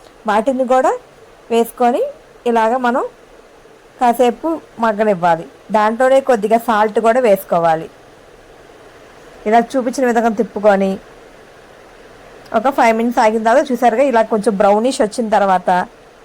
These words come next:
దీనిలోనే కొంచెం అల్లం వెల్లుల్లి పేస్ట్ కూడా వేసుకోవాలి.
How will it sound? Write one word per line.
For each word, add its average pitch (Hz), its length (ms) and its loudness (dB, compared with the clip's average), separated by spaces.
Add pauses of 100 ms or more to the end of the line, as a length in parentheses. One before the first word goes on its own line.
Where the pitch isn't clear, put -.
(420)
దీనిలోనే 247 560 0
కొంచెం 233 360 -2
అల్లం 226 300 0
వెల్లుల్లి 226 320 0
పేస్ట్ 202 360 -2
కూడా 262 160 2
వేసుకోవాలి. 165 680 0